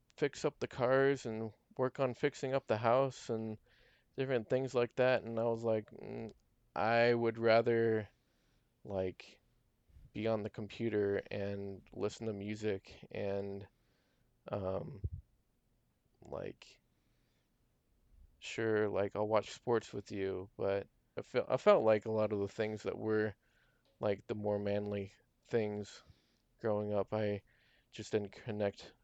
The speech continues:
as much with, and, um, more of a just gentle and, <laughs> like, I've never had a, been in a fight with anybody or, like, a fist fight or anything, you know, like, I'm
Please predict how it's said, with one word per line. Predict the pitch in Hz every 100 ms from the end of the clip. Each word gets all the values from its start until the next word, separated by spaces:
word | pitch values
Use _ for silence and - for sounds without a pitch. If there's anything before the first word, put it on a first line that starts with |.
| -
as | 110 -
much | 98 -
with, | 110 101 90 90 - _ - _
and, | 107 104 101 101 - _ _ _ - - _ _ -
um, | 101 92 95 92 - - _ _ _ _ _ _ _ _ - _ _ -
more | 117 110 107 110
of | 110 -
a | 110 107 107 107 107 - _ _ _ -
just | 104 101 - - -
gentle | - 101 104 - 107 107 107 101 -
and, | 92 92 95 98 101 110 - -
<laughs> | - -
like, | 101 101 107
I've | 107
never | 113 110
had | 110 113
a, | 107 - _ _
been | 123 117
in | 113
a | 107
fight | 117 113
with | 110 120
anybody | 123 110 113 107 107 110
or, | 107 98 104 - - - - _
like, | 107 101
a | 95
fist | - 131 -
fight | 107 101
or | 101
anything, | 101 101 107 104 113
you | 110
know, | 107 110
like, | 104 101
I'm | 107 107 104